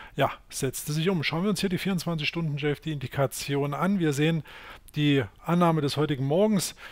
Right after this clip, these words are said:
dass es hier unter Umständen sogar mit Touch dieser oberen kurzfristigen Aufwärtstrendkanallinie im Stundenchart zu einem kleinen Rücksetzer kommen könnte. Ja, die blieb aus. Der dax zie-, zieht oder beziehungsweise zog hier vielmehr direkt weiter an, um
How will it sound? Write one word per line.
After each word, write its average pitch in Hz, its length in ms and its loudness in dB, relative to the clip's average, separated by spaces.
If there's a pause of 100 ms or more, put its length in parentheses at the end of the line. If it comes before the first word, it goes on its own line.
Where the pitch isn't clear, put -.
(140)
dass 139 160 0
es 135 140 -2
hier 160 120 0
unter 156 200 -2
Umständen 160 380 0
sogar 139 240 0
mit 139 180 -2
Touch 147 180 -2
dieser 139 240 -6
oberen 147 380 -2
kurzfristigen 147 720 -4
Aufwärtstrendkanallinie 151 1500 0
im 139 100 -6
Stundenchart 151 680 -2 (180)
zu - 140 -8
einem 151 240 -4
kleinen 208 500 2
Rücksetzer 165 480 0
kommen 147 240 -2
könnte. 185 360 2 (340)
Ja, 160 120 0
die 139 120 -2
blieb 196 220 -2
aus. 214 280 2
Der 147 100 0
dax 156 280 -2
zie-, 202 440 0 (300)
zieht - 360 -2
oder 139 140 -2
beziehungsweise 131 560 -2
zog - 380 -4
hier 143 200 2
vielmehr 151 360 -2
direkt 160 360 0
weiter 131 280 2
an, 175 260 0 (720)
um 185 220 2